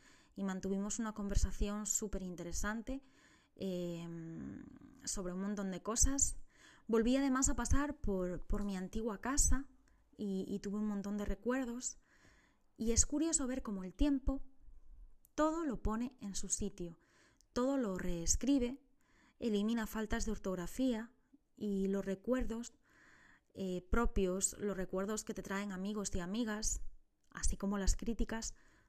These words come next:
son geniales, porque hacen que la propia biografía vaya cobrando un equilibrio, pues, muy bueno.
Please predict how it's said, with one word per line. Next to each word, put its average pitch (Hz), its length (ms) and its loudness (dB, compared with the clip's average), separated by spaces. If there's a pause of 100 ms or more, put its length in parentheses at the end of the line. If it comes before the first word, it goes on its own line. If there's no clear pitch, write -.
son 214 340 0 (200)
geniales, 165 960 -8 (580)
porque 180 460 4
hacen 214 420 -4
que 196 180 -4
la 170 140 -4
propia 190 280 2
biografía 208 640 -2
vaya 190 260 -4
cobrando 208 580 -2 (480)
un 208 160 0
equilibrio, 214 720 0 (760)
pues, 175 420 0
muy 226 320 0
bueno. 165 320 -4